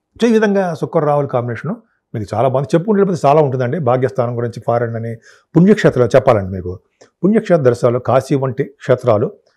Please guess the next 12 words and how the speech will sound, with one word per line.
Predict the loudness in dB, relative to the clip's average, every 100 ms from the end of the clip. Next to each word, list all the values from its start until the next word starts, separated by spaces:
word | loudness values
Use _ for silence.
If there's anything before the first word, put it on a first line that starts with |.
| _ _ -4 -2
గంగానది | 4 4 6 2
స్నానాలు, | 0 0 2 -2 -4 _ -6
హరిద్వార | 2 4 6 6 6
స-, | 2 -2 0 -4 -4 -4 -4
అని | -4 -6 -6
అటు, | -6 -4
అటు | -2
వెళ్ళడం, | 0 0 -2 -8 _ -20 -6
ముఖ్యంగా | 0 2 2
పుణ్యక్షేత్ర | 0 0 0 0 0 2
దర్శనాలు | 0 0 0
చేసుకోవడము, | 0 0 -2 -2 -6